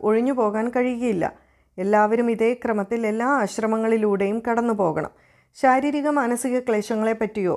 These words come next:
ഭൂതകാലത്തെപ്പറ്റിയോ ചിന്തിക്കാതെ ആത്മാവിനെപ്പറ്റി മാത്രം ചിന്തിക്കുക. ഏതെങ്കിലും പഠന കോഴ്സിന് പോകുന്നവർ ഒരു വർഷത്തെ കഠിനവും ആത്മാർത്ഥവുമായ പരിശ്രമവും പരീക്ഷയും കഴിഞ്ഞ ശേഷമേ അവരുടെ പരീക്ഷാഫലം അറിയുകയുള്ളൂ.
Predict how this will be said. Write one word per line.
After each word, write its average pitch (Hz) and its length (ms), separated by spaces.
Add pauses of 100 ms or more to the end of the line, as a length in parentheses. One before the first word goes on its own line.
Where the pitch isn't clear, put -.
ഭൂതകാലത്തെപ്പറ്റിയോ 220 1040
ചിന്തിക്കാതെ 208 680 (460)
ആത്മാവിനെപ്പറ്റി 220 880
മാത്രം 196 560
ചിന്തിക്കുക. 190 500 (500)
ഏതെങ്കിലും 269 540
പഠന 220 260
കോഴ്സിന് 240 460
പോകുന്നവർ 208 520 (420)
ഒരു 294 160
വർഷത്തെ 247 420
കഠിനവും 220 480 (120)
ആത്മാർത്ഥവുമായ 233 840
പരിശ്രമവും 214 640
പരീക്ഷയും 214 560
കഴിഞ്ഞ 202 340
ശേഷമേ 208 520 (500)
അവരുടെ 240 420
പരീക്ഷാഫലം 214 800 (140)
അറിയുകയുള്ളൂ. 220 560